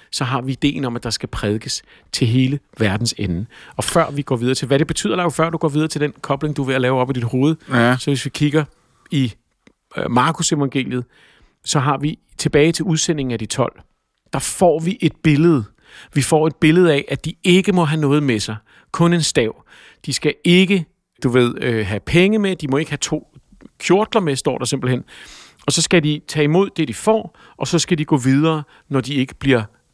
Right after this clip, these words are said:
Speaker 1: øh, godtaget. Hvem er det? Hvem er billedet? Hvem er det, det er baseret på?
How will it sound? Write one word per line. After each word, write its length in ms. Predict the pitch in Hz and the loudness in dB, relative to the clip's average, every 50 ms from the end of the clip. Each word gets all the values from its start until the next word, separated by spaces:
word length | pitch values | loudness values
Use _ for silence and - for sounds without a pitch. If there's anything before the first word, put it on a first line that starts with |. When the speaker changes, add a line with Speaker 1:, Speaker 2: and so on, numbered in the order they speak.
| _ - | _ -8
Speaker 1:
øh, 240 | 127 - - 117 113 | -8 -6 -6 -8 -6
godtaget. 380 | - 123 117 120 - 131 120 113 | -2 -2 0 0 0 -2 -4 -4
Hvem 320 | 113 127 208 226 220 220 - | 2 4 4 4 4 0 -8
er 220 | - 143 156 175 196 | -6 -4 -2 -4 -4
det? 160 | - 214 170 - _ _ _ | -4 -6 -8 -8 _ _ _
Hvem 260 | - 147 175 220 208 - | -4 0 2 2 2 0
er 100 | - 180 180 - | -6 -8 -6 -2
billedet? 500 | - 180 175 202 214 208 156 120 - - _ _ _ _ _ _ _ _ _ _ - | 0 0 2 2 0 -2 -2 -4 -8 -16 _ _ _ _ _ _ _ _ _ _ 2
Hvem 120 | 175 190 180 | 2 2 2
er 80 | 165 180 | 2 -2
det, 120 | 202 185 | -2 -2
det 60 | 185 | -2
er 60 | 185 | -2
baseret 380 | - 175 - - 208 - - 170 | -2 -2 -4 -4 -4 -4 -6 -8
på? 200 | - - 113 - | -8 -10 -12 -12